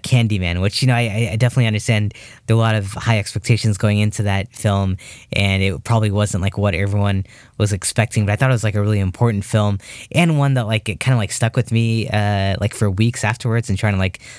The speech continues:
uh, interpret everything that went into it. I thought it was, like, really strong, especially the first and second, uh, parts of it. It, it did, the logic kinda did, uh, fall a little bit on the third side, or some complexities came in, which, uh, complicated the storyline. But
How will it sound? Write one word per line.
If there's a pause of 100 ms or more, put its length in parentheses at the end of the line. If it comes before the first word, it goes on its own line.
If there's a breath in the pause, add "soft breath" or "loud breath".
(180 loud breath)
uh,
interpret
everything
that
went
into
it.
I
thought
it
was,
like,
really
strong,
especially
the
first
and
second,
uh, (400 loud breath)
parts
of
it.
It,
it
did,
the
logic
kinda
did,
uh,
fall
a
little
bit
on
the
third
side,
or
some
complexities
came
in, (440 loud breath)
which,
uh,
complicated
the
storyline.
But